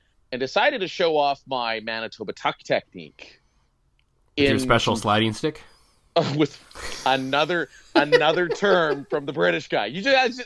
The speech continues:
Speaker 1: everybody that likes curling just has to go watch this. All, like, a hundred of you that downloaded, like, eight, the eight N Nation, you gotta go watch this guy.
Speaker 2: It's on YouTube.
Speaker 1: Um,
Speaker 2: You can find it. Trust us.
Speaker 1: it,
Speaker 2: Qu-, Canada,
Speaker 1: it's, it's
Speaker 2: Japan, Youth Olympic quarterfinal. The entire game is there. You can relive it in its glory.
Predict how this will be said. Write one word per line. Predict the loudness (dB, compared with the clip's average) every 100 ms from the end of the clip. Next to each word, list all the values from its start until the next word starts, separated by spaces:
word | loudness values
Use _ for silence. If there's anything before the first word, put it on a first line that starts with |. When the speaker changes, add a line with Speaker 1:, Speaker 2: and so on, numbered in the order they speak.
| -6
Speaker 1:
everybody | -4 0 2 4
that | 4
likes | 4 2 2
curling | -2 -2 -2 -2
just | -2
has | 0
to | 0
go | 0
watch | -2 -4
this. | -6 4
All, | 6 8 6
like, | 4
a | 2
hundred | 0 0 0
of | -2
you | -2
that | -4 2
downloaded, | 2 2 0 -2 -4
like, | -4 -4 -8
eight, | -8 -10
the | -14 -8 -6
eight | -4 0
N | 0 0
Nation, | -6 -2 -2 -2
you | 0
gotta | 2 0
go | 0 0 -2 -8
watch | -2 -2 -4 -8
this | -10
guy. | -8 -10 -12 _ _ -10
Speaker 2:
It's | 4 8
on | 10
YouTube. | 8 4 2
Speaker 1:
Um, | 0
Speaker 2:
You |
can | -2 2
find | 2 2
it. |
Trust | -4 -4 -4
us. | -14 -14
Speaker 1:
it, | -16
Speaker 2:
Qu-, | -12
Canada, | 2 4 6 6
Speaker 1:
it's, | 4
it's | 4
Speaker 2:
Japan, | 6 8 6 2 0
Youth | 2 4
Olympic | 4 2 0 2
quarterfinal. | 4 6 6 4 4
The | 0
entire | 0 6 8 10 8
game | 4 2 0
is | -2
there. | -2 0
You | 0
can | -2 -4
relive | -4 -4 -6
it |
in | -8
its | -10 -10
glory. | -12 -12